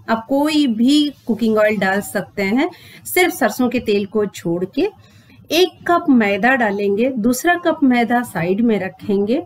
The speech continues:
और एक कप मैदे को पहले हम ये जो यीस्ट का जो घोल है, उसी के साथ ना ऐसे हम मिक्स कर लेंगे। उससे क्या होगा, यीस्ट अच्छे से सब पूरे आटे में मिक्स हो जाएगा और fermentation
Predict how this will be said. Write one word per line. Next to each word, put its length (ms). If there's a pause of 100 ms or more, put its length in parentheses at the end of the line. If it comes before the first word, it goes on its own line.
और 100
एक 340
कप 180
मैदे 300
को 160
पहले 360
हम 380
ये 100
जो 120 (100)
यीस्ट 280
का 140
जो 180
घोल 400
है, 120 (360)
उसी 300
के 160
साथ 340
ना 140 (100)
ऐसे 280
हम 260
मिक्स 240
कर 220
लेंगे। 400 (340)
उससे 300
क्या 220
होगा, 320 (120)
यीस्ट 260
अच्छे 360
से 260
सब 320 (220)
पूरे 200
आटे 260
में 160 (240)
मिक्स 340
हो 40
जाएगा 420
और 200
fermentation 680